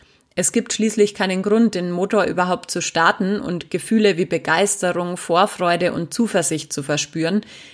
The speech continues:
die dann letztlich deinen Verstand, also das Navigationsgerät, notwendig machen, um den richtigen Weg zu finden. Die Gründe, warum wir im echten Leben oft nicht losfahren, sind total vielfältig.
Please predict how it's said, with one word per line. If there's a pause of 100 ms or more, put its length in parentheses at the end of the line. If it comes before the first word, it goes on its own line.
(140)
die
dann
letztlich
deinen
Verstand,
also
das
Navigationsgerät,
notwendig
machen,
um
den
richtigen
Weg
zu
finden. (1040)
Die
Gründe,
warum
wir
im
echten
Leben
oft
nicht
losfahren,
sind
total
vielfältig.